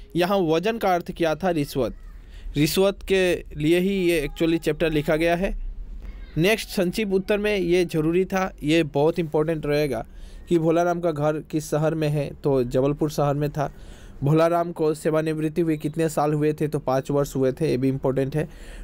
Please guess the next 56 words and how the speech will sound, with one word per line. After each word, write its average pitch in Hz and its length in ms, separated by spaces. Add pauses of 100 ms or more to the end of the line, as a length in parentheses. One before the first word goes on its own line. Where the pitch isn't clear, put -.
भोलाराम 175 380
की 190 140
पत्नी 180 380
ने 135 160
भोलाराम 151 480
को 135 140
किस, 175 320 (240)
अ, 151 60
बीमारी 151 540
का 190 120
शिकार 165 380
बताया? 165 260
देखिए, 202 240
ये 233 100
बहुत 180 400
इंपॉर्टेंट 156 420
है, 120 60 (100)
कई 196 160
बार 160 280
एग्जाम 175 260
में 175 120
क्वेश्चन 170 300
पूछा 170 260
गया 170 220
है। 101 180 (480)
आप 139 180
अगर 165 180
मैं 165 200
क्वेश्चन 165 340
बैंक 160 340
उठा 156 220
के 165 120
अगर 160 140
दिखाऊँ 156 380
तो 151 280 (100)
तब 147 140
आपको 143 360
शायद 143 240
बिलीव 143 260
भी 147 100
हो 127 140
जाएगा। 110 320 (420)
तो 214 60
देखिए, 214 220
अभी 202 120
क्वेश्चन 202 400
बैंक 190 160
को 190 80
दिखाने 170 380
जाने 165 200
से 165 160
आंसर 151 260
नहीं 147 180
दे 117 140
सकूँगा 127 360
मैं, 165 140